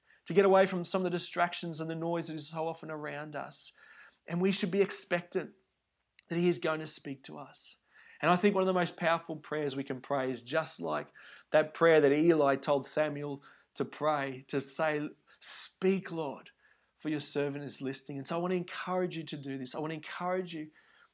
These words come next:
today, this week, to position yourself to hear from God. And I know that God is longing to speak to you, to connect with you. Wherever you are on the journey, he longs to speak to you.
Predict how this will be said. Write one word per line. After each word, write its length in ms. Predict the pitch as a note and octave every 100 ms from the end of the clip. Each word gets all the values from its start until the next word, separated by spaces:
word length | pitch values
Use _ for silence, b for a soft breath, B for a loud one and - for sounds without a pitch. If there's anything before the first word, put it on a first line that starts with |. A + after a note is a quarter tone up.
| -
today, 400 | E3+ D3 E3+ E3
this 300 | C#3 F#3 D3+
week, 280 | E3+ E3+ -
to 120 | E3
position 880 | C#3 D#3 C3+ D3+ F#3+ - G3 F#3 G3+
yourself 680 | E3+ F3 E3+ - F3 E3+ E3
to 100 | D#3+
hear 180 | D#3 E3
from 280 | - D#3 D3
God. 360 | D3 C#3+ C#3 _ b b b b b -
And 140 | D3
I 140 | E3
know 320 | E3 E3 F3 D#3+
that 160 | D3
God 340 | C3+ D#3 D#3+ E3
is 260 | E3+ C#3
longing 720 | D3+ D3+ D#3+ D#3+ D#3 D3 C#3 C#3
to 100 | C#3
speak 440 | - - C#3+ C3
to 100 | -
you, 80 | C#3
to 140 | B2+ C#3
connect 340 | - D#3 D3+
with 120 | C#3
you. 100 | C3+
Wherever 340 | C#3+ D#3+ G3 A3+
you 160 | A3
are 260 | G#3 G3 D3+
on 100 | E3
the 80 | D#3
journey, 480 | C3+ C3+ B2 B2 - b b b b
he 140 | -
longs 800 | C#3+ C3+ C3+ C#3+ C3+ C3+ C3+ - -
to 100 | C3+
speak 340 | - - B2 -
to 120 | C3+
you. 160 | C3+